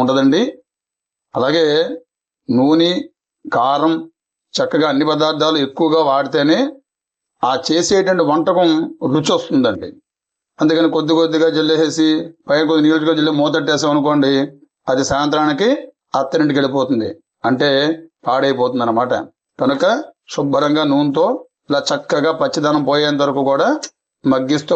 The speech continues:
ఉండాలండి. నూనెలోనే మగ్గాలి, గుర్తుంచుకోండి. పచ్చడి నిలవ ఉండాలంటే నూనె కొద్దిగా తగిలించాలండి. ఈ మాట, ఈ మాత్రం చింతపండు చూశారు కదండి,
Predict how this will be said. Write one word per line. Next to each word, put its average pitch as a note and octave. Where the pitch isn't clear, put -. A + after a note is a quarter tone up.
ఉండాలండి. C#3+
నూనెలోనే E3
మగ్గాలి, D3
గుర్తుంచుకోండి. D3
పచ్చడి D3
నిలవ D3
ఉండాలంటే C#3+
నూనె C#3
కొద్దిగా C#3+
తగిలించాలండి. C3+
ఈ C#3
మాట, D#3+
ఈ C#3+
మాత్రం D#3
చింతపండు E3
చూశారు D3
కదండి, D3